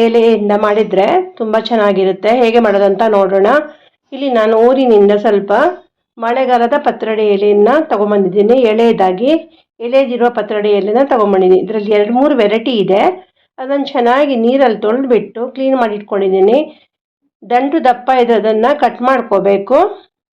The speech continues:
ನಂತರ ಮಸಾಲೆಯನ್ನ ನಾವು ರೆಡಿ ಮಾಡ್ಕೋಬೇಕು. ಮಸಾಲೆಗೆ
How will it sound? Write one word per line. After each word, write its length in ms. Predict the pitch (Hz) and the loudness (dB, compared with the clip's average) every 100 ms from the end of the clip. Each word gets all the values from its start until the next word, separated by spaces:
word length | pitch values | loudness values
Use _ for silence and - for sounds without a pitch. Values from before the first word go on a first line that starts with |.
| _ _ _ _ _ _ _ _ _ _ _ _ _ _ | _ _ _ _ _ _ _ _ _ _ _ _ _ _
ನಂತರ 340 | 277 302 311 233 226 330 370 240 | -6 -6 -4 -2 0 -2 -4 -4
ಮಸಾಲೆಯನ್ನ 720 | 233 277 277 294 247 220 220 226 | -2 0 0 2 2 2 0 2
ನಾವು 140 | 214 214 | 2 2
ರೆಡಿ 160 | 202 214 208 | 0 0 0
ಮಾಡ್ಕೋಬೇಕು. 480 | 196 202 196 196 277 | 0 -2 -2 0 0
ಮಸಾಲೆಗೆ 540 | 240 220 262 254 202 | 0 0 0 0 0